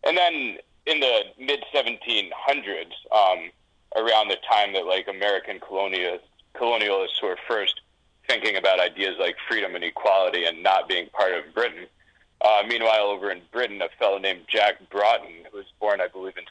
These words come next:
seventeen oh three, um, decided, "Wait a second, I wanna be able to do this, but I don't wanna get bashed and battered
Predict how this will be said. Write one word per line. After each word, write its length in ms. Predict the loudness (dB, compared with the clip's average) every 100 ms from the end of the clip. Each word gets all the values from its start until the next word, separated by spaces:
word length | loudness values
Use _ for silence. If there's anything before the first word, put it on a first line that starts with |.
| -4
seventeen 480 | -2 -4 -4 -2
oh 120 | 0 -2 -8 -8
three, 320 | -4 -4 -4 -10 _ _ _ _ 2
um, 420 | 4 4 0 -12 _ -4
decided, 520 | -2 2 4 4 0
"Wait 200 | -2 -2
a 60 | -2
second, 360 | -2 -2 -2 -4 0
I 100 | 2
wanna 220 | 2 2
be 140 | -2
able 180 | 0 -2
to 120 | -4 -12
do 200 | -8 -2
this, 200 | -2 -2 -2
but 300 | 0 0 -4 0
I 100 | 2
don't 220 | 2 2
wanna 220 | 0 0
get 300 | 0 0 0 -4 _ -2
bashed 380 | 2 2 0 -4
and 160 | -6 0
battered 400 | 2 4 2